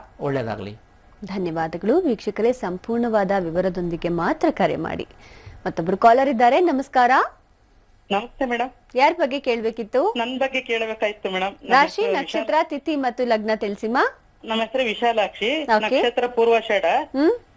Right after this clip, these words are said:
Speaker 3: ರಾಶಿ ಧನಸ್ಸು ರಾಶಿ.
Speaker 2: ಓಕೆ.
Speaker 3: ಆ, ಲಗ್ನ ವೃಶ್ಚಿಕ,
Speaker 2: ಹಾ.
Speaker 3: ತಿಥಿ ಚೌತಿ.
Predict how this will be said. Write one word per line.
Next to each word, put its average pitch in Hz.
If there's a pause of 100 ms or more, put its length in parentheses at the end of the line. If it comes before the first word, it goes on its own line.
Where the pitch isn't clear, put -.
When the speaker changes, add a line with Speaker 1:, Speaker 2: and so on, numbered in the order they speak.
(100)
Speaker 3:
ರಾಶಿ 240
ಧನಸ್ಸು 226
ರಾಶಿ. 220 (180)
Speaker 2:
ಓಕೆ. 220 (140)
Speaker 3:
ಆ, 190
ಲಗ್ನ 214 (480)
ವೃಶ್ಚಿಕ, 196 (560)
Speaker 2:
ಹಾ. 175
Speaker 3:
ತಿಥಿ 277
ಚೌತಿ. -